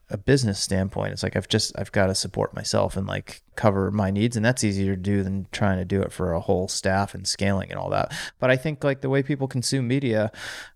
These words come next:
it's shifting and they're looking for things that they resonate with, whether it's other personalities, whether it's training tips, whether it's nutrition type stuff. Like, they don't want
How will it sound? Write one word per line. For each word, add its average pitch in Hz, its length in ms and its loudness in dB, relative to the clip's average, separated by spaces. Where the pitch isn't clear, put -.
it's - 200 -2
shifting 143 440 0
and 110 100 2
they're 107 80 4
looking 123 360 0
for 127 120 0
things 110 440 0
that 104 240 2
they 107 160 2
resonate 107 580 0
with, 101 260 -2
whether 107 240 2
it's 107 140 -2
other 107 180 2
personalities, 113 920 0
whether 101 260 -4
it's - 320 0
training 113 500 0
tips, - 500 2
whether 104 280 -2
it's - 240 -4
nutrition 107 560 0
type 113 260 2
stuff. 117 340 0
Like, 101 160 -2
they - 100 -2
don't 147 260 2
want 120 380 0